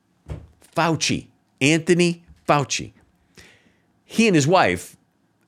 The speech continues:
they are government operatives, period, plain and simple. And they're working to find new ways to control the population.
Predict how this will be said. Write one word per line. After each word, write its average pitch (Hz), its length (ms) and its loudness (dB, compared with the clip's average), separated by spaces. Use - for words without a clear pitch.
they 139 220 2
are 127 120 4
government 107 640 0
operatives, 73 720 -4
period, 165 640 2
plain 123 300 2
and 101 120 0
simple. 73 440 -6
And 131 300 0
they're 233 160 4
working 185 520 0
to 131 100 -2
find 123 640 -2
new 117 380 2
ways 98 800 0
to 120 560 2
control 131 920 2
the 98 160 -2
population. 101 920 -6